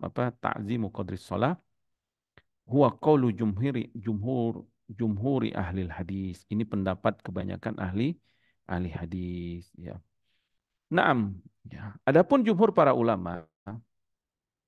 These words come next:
dan nanti Al-Imam Ibn Rajab di akhir, apa, di akhir sebelum menjelaskan makna, eh, apa, tentang kenapa jihad tidak dimasukkan, ya, di dalam rukun Islam ini, beliau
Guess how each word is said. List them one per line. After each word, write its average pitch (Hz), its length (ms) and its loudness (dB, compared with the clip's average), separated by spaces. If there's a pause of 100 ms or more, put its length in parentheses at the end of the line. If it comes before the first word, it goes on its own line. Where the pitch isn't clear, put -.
(260)
dan 147 240 4
nanti 214 320 4
Al-Imam 165 320 6
Ibn 151 160 2
Rajab 135 400 2
di 120 160 -6
akhir, 123 400 2 (240)
apa, 120 160 -4
di 123 160 -2
akhir 120 320 0
sebelum 117 560 2
menjelaskan 113 720 -2 (560)
makna, 101 800 0
eh, 90 600 -6 (100)
apa, 151 320 -8 (560)
tentang 92 720 -8 (720)
kenapa 117 320 -2
jihad 101 320 -4
tidak 95 240 0
dimasukkan, 98 800 -6
ya, 98 160 -4
di 92 160 -8
dalam 90 400 -8
rukun - 320 -12
Islam 104 320 -10
ini, 117 160 -8 (880)
beliau 180 720 6